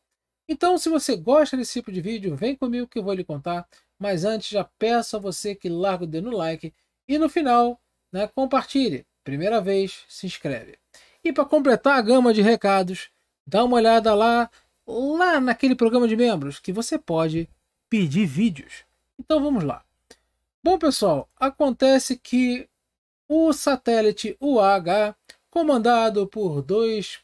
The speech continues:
amigos, o professor John Christie e o professor Roy Spencer, lá da Universidade do Alabama, ele simplesmente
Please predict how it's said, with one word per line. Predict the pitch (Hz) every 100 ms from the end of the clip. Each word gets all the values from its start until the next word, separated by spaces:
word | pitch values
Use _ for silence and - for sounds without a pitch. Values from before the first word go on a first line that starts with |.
| -
amigos, | 165 180 202 175 185 -
o | 190
professor | 180 185 - 180
John | 151 185 185
Christie | 185 202 - 214 208 _ _ _ _ -
e | 202 208 _
o | 190
professor | 202 190 185 156
Roy | 151 160
Spencer, | 180 - 240 240 254 -
lá | - 180 202
da | 190
Universidade | 185 175 170 170 - 156 143
do | 160
Alabama, | 240 220 202 214 240 _ - - _ _ 320
ele | 339 302
simplesmente | - 311 277 208 190 240 247 - 247 247